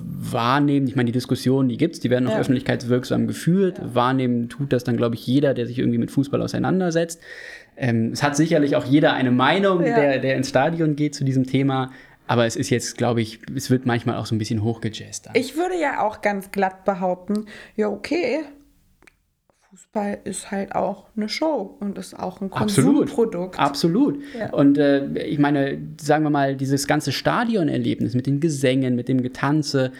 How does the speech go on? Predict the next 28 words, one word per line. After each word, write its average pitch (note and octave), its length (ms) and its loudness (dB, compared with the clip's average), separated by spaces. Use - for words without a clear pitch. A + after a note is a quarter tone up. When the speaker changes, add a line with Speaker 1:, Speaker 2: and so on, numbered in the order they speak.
Speaker 1:
das, - 360 0
das, - 300 -2
äh, F3 400 -6
führt G3 400 -2
ja D#3 100 0
auch D3+ 80 -4
zu C#3 120 -4
der D3 80 2
Telegenität C3+ 720 -2
und A#2+ 60 -2
das A2+ 180 -6
macht C3 480 -2
ja D3+ 80 2
den, B2+ 260 0
den C3 140 0
Fußballsport D3+ 800 -2
auch C#3+ 100 -2
erst - 220 -4
zu C3 80 -6
dem C#3 160 0
Produkt, C#3+ 340 -2
das B2+ 140 -4
man B2 180 0
wirklich C#3 300 -2
gut D#3+ 160 -2
vermarkten D3+ 440 -4
kann. - 240 -10
Speaker 2:
Ja. - 80 -16